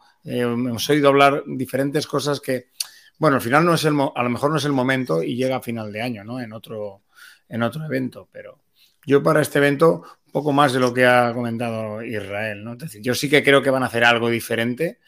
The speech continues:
y, em, y espero que también hablen de realidad aumentada, de, perdón, de realidad, de inteligencia artificial, perdón,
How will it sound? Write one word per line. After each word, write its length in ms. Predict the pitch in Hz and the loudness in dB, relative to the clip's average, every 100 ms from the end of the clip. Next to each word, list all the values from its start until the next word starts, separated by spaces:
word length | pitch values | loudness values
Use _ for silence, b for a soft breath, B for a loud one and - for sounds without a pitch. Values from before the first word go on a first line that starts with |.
| B B 160 | B B -8
y, 140 | 120 123 | 0 2
em, 260 | 113 110 | 0 -4
y 140 | - 127 | -4 -2
espero 420 | 107 - 135 135 | -2 0 2 2
que 80 | 143 | 0
también 240 | 131 127 | 0 -2
hablen 380 | 127 131 147 143 | -2 -2 -4 -4
de 140 | 117 110 | -6 -8
realidad 440 | 113 110 107 110 | -8 -10 -8 -8
aumentada, 520 | 117 120 113 123 120 123 120 | -8 -8 -10 -8 -8 -8 -10
de, 240 | 110 110 | -10 -10
perdón, 400 | - 113 110 104 | -12 -14 -16 -12
de 80 | 113 | -8
realidad, 520 | 113 117 113 120 120 - B B _ | -6 -6 -4 -4 -4 -8 B B _
de 80 | 127 | -2
inteligencia 500 | 107 95 - 143 131 | -2 -6 -6 -2 -2
artificial, 640 | 123 107 98 113 127 147 _ _ _ _ - | -2 -10 -10 -8 -8 -10 _ _ _ _ -16
perdón, 300 | 120 135 | -14 -14